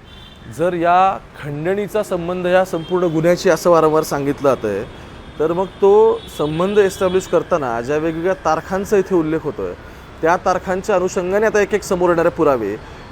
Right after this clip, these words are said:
हे पुरावे on paper आणत, ह्या पुराव्यांना कोर्टामध्ये एक अधिष्ठान देत, हे हळूहळू तपासाचा भाग बनवत अधिकारी का पुढे जात नाहीयेत, हा प्रश्न आता मला पडला आहे.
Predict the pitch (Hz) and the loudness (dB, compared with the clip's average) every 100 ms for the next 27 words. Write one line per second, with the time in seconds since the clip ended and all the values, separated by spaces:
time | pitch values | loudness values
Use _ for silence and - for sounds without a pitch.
0 | - 202 - 190 165 139 170 214 - - | 4 4 6 4 4 4 2 2 -2 -16
1 | - - - - - - - - - - | -18 -18 -18 -18 -18 -18 -18 -18 -16 -8
2 | - 202 247 240 240 226 185 156 143 131 | 4 6 6 4 6 4 4 2 0 0
3 | 147 190 180 185 196 202 208 214 196 180 | -2 0 4 6 6 4 0 2 6 6
4 | 220 220 214 220 - 139 180 190 - 202 | 6 4 6 6 4 -2 0 0 0 0
5 | 180 156 135 - - - - - - - | 2 0 0 -4 -18 -20 -18 -18 -14 -4
6 | 202 - - 170 214 247 247 - 214 220 | 0 0 0 6 8 8 2 0 -2 -2
7 | 226 226 226 220 151 196 196 180 151 127 | -4 -2 -2 -2 0 0 2 0 2 0
8 | 120 - 139 185 208 220 233 269 196 180 | 0 -4 -4 -2 -2 -2 -2 -2 -2 -2
9 | 151 143 135 110 101 98 123 127 - 139 | -2 -4 -6 -6 -8 -8 -8 -8 -8 -6
10 | 131 131 120 90 - | -6 -6 -6 -8 -10